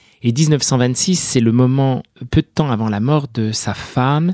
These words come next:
et je pense qu'à ce moment-là, doivent être vendus presque concomitamment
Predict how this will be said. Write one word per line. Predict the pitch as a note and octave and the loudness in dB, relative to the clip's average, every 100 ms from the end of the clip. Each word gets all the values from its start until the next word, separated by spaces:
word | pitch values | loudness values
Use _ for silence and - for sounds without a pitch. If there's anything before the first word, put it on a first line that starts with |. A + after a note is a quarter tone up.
| - _ _ - | -6 _ _ -2
et | A#2 | 0
je | B2+ | 2
pense | - D#3+ | 2 0
qu'à | - A2+ | 2 -2
ce | - | 0
moment-là, | B2+ A#2 A2 A2 C3+ D#3+ - _ _ _ - | 0 2 2 0 0 -2 -6 _ _ _ -10
doivent | B2 C3+ - | -2 -2 0
être | C#3+ - - | -2 -2 -4
vendus | G#2 A2+ A#2+ A2 A#2 A#2+ G2+ - _ _ _ - | -2 2 2 0 -4 -8 -10 -20 _ _ _ -8
presque | - D#3 - - A2 G2 F#2 G#2+ - - - | 0 0 0 -2 0 0 -2 -6 -10 -20 -8
concomitamment | C#3 B2 B2+ B2 - A#2 A#2 A#2 | -6 -2 -2 -2 -4 -4 -2 -6